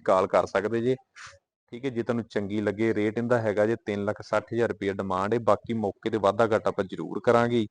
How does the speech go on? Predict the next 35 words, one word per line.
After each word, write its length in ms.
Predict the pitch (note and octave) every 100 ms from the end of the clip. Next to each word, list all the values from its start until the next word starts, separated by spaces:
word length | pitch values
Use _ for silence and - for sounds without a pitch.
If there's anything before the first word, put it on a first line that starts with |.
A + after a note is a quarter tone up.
| -
ਮਾਨਤਾਨ 460 | G#2+ G2+ G2+ G#2+ A2
ਜ਼ਰੂਰ 260 | G2 - -
ਕਰਾਂਗੇ। 320 | A#2 A#2+ C#3 - _ _ _
ਹਜੇ 100 | A2+
ਤੱਕ 180 | G2+ A2+
ਸਟਿੱਕਰ 380 | B2 A#2 - B2+
ਹੀ 80 | C3
ਵੇਖ 160 | G#2+
ਲਓ, 80 | G#2
ਇੰਜਨ 240 | A2 G#2 G#2+
ਉਵੇਂ 200 | G2 G2
ਲੱਗੇ 300 | F#2 - -
ਆ, 40 | _ _ _ _ _
ਉਹ 120 | F#2+
ਵੇਖ 120 | F2 -
ਲਓ 200 | - - _ - - _ _ _
ਕਿੰਨਾ 300 | A2+ G#2+ G2+
ਇੰਜਨ 240 | G2+ F#2 F#2
ਸ਼ੀਲਡ 400 | - F2+ F#2 F2
ਹੈ, 60 | F2 _ _ _
ਐਨ 280 | B2+ A#2+ G#2
ਨਵਾਂ 280 | G2 G2
ਪਿਆ, 200 | F2+ -
ਜਿੱਥੋਂ 300 | E2+ - -
ਮਰਜ਼ੀ 240 | G2 F#2 -
ਚੈੱਕ 200 | - C#2+
ਕਰ 160 | - -
ਲਓ, 180 | G#1 - - _ _ _ _ F#5 D5+ E5 _ _ _ _ _ _ _ _ _ _ _ _ _ _ _ _ - - -
ਕਰੋ 180 | - E2
ਚੈੱਕ, 360 | - - - - - _ - - - _ _ _ _ _ _ _ _ _ _ -
ਬਿਲਕੁਲ 840 | G#2+ B2+ C#3+ C#3+ C3+ - A2+ A2+
ਨਵੀਂ 240 | G#2+ G2 G2
ਨਕੋਰ 340 | F#2+ G2+ G#2
ਗੱਡੀ 400 | F2+ - -
ਹੈ। 60 | G#2+